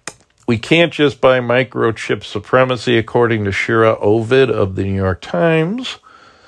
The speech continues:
Only about twelve percent of chips are produced domestically. The rest are made in East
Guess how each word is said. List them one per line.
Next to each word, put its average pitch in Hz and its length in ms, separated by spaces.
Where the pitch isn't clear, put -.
Only 226 360
about 151 340
twelve 196 400
percent 131 600
of 101 100
chips - 560
are 95 140
produced 107 760
domestically. 107 760
The 101 100
rest 104 360
are 123 100
made 107 300
in 98 180
East 92 360